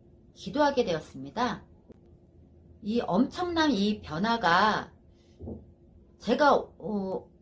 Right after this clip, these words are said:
천 명을 이루고 강국을 이루겠다는 그 말씀 하나를 가지고 기도를 하고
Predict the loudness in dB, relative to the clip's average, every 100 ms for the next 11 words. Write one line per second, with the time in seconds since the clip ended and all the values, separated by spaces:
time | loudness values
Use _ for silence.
0 | -18 -10 -4 0 0 2 0 -2 0 0
1 | 0 -8 -10 -6 -6 -4 -4 -4 -2 0
2 | -2 -4 -6 -6 -10 -12 -10 -10 -12 -16
3 | -20 -20 -20 _ _ -4 -2 -2 -4 -2
4 | 0 0 -2 -4 -4 -6 -8 -8 -6 -6
5 | -10 -16 -8 -4 -2 -2 -6 -6 -4 -4
6 | -6